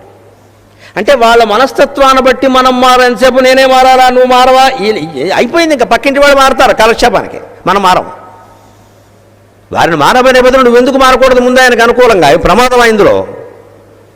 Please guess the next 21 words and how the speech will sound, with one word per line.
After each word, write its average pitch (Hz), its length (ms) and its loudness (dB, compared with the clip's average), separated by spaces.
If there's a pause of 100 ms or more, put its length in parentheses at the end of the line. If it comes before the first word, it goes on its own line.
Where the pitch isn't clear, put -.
(100)
ఇగో, 302 320 0
ప్రతిదానికి 277 560 -2
ఇగో, 294 440 2
ఇగో 269 300 2
వస్తే 277 200 -2
ఏముంది? 285 280 0
యుగో, 294 580 0
యుగో, 262 480 0
ఇగో 240 320 0
మిగిలింది 196 360 0
ఇక్కడ. - 160 -10 (340)
యుగో, 240 320 2
యుగో 190 300 4
ఇద్దరు 180 180 2
వెళ్ళిపోయారు, 156 340 0
వారికి 196 240 0
రెండో 214 240 0
పెళ్లి, 226 240 0
వీరికి 233 200 2
మూడో 165 280 0
పెళ్లి. 92 280 -12